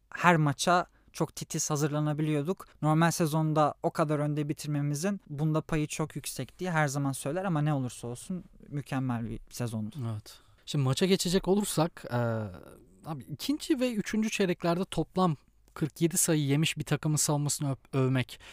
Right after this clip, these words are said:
Speaker 2: biraz absürt gözükebilir ama o dönemde yapılan savunmanın karşılığını bulmasına ve böyle esneklik gösteren, gösterebilen bir yapıya sahip olmasına bayıldım doğrusu ben Beşiktaş'ta. Genelde bir üç bir odaklı, dönem dönem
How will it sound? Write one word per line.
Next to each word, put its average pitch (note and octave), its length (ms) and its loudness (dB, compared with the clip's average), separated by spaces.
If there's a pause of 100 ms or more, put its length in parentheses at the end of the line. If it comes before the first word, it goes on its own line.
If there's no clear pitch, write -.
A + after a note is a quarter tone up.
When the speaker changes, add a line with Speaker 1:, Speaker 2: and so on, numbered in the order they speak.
(160)
Speaker 2:
biraz C#3 240 -2
absürt - 400 0
gözükebilir D3+ 540 2
ama D3 240 0
o C3+ 120 -2
dönemde D3+ 420 2 (200)
yapılan D3 320 4
savunmanın C#3+ 460 2
karşılığını D3 680 2
bulmasına D3 580 4
ve C3 160 2
böyle D#3+ 220 6
esneklik - 600 0
gösteren, C#3+ 560 2 (100)
gösterebilen C3 760 4
bir A#2+ 80 -2
yapıya C3 360 0
sahip C#3+ 340 0
olmasına C3+ 420 -2
bayıldım C#3+ 380 6
doğrusu A2 340 0
ben G#2 160 -4
Beşiktaş'ta. - 560 -8 (580)
Genelde D#3+ 360 2
bir D3 160 2
üç - 220 -4
bir E3 120 4
odaklı, A#2 580 0 (160)
dönem D3+ 240 4
dönem D3+ 360 0